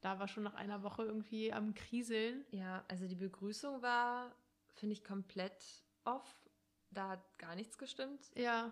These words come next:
Speaker 1: oder als, äh, Fatu dann so irgendwie die Hand auf ihre Hüfte legen wollte oder sowas
Speaker 2: Ja.
Speaker 1: und, äh, Kyumi meinte so, „Nee, sorry, ist grad nicht so mein Vibe.“ Das fand
Speaker 2: Ja.
Speaker 1: ich schon rude.
Speaker 2: Also sie wurde ja auch eingeladen, oder?
Speaker 1: Mhm.
Speaker 2: Dann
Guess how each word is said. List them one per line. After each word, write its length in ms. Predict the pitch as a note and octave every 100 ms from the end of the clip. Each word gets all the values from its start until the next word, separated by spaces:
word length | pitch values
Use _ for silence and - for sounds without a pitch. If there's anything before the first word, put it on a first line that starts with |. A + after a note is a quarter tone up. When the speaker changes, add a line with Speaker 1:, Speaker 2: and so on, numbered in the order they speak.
| -
Speaker 1:
oder 220 | A#3+ B3
als, 420 | A3 A3+ A3 -
äh, 380 | - - A3 G#3+
Fatu 680 | G#3 - G#3+ G#3+ - A#3 A3+ - -
dann 240 | A3+ G#3+
so 80 | G#3+
irgendwie 240 | G#3+ G#3+ G#3
die 260 | G#3 G#3+
Hand 220 | F#3+ A#3 -
auf 200 | G#3+ A3
ihre 200 | A3+ A3
Hüfte 200 | G#3 G#3+
legen 240 | A3 A3
wollte 200 | A3 A3
oder 140 | A3
sowas 300 | G#3+ A3+ A3
Speaker 2:
Ja. 80 | G#3
Speaker 1:
und, 240 | G#3+ A3+ - -
äh, 320 | - G#3+ A3 - - -
Kyumi 260 | C4 A#3+
meinte 240 | G#3+ A3 G#3+
so, 160 | A3+ A3 - -
„Nee, 200 | B3+ C4 B3+
sorry, 260 | B3+ A#3
ist 100 | A#3
grad 160 | A#3 A3
nicht 140 | A3
so 80 | A3
mein 200 | A3 G#3+
Vibe.“ 320 | G3+ G3+ G#3 - - - - - - - - - -
Das 200 | G#3 -
fand 200 | D#4 D#4+
Speaker 2:
Ja. 60 |
Speaker 1:
ich 60 | D#4+
schon 680 | - D4 C#4+ C4+ C4 B3+ B3+ B3+ - -
rude. 360 | A#3+ A#3+ A3+ - -
Speaker 2:
Also 180 | G#3 G3
sie 220 | F3+ F#3
wurde 120 | F3+ F3+
ja 80 | A#2
auch 60 |
eingeladen, 680 | - F3+ A3+ D4 D#3+ D#3+ E3
oder? 440 | D3+ F3 G#3+ A#3+ A#3+
Speaker 1:
Mhm. 380 | C4 C4 B3+ C4
Speaker 2:
Dann 400 | A3 F3+ E3+ E3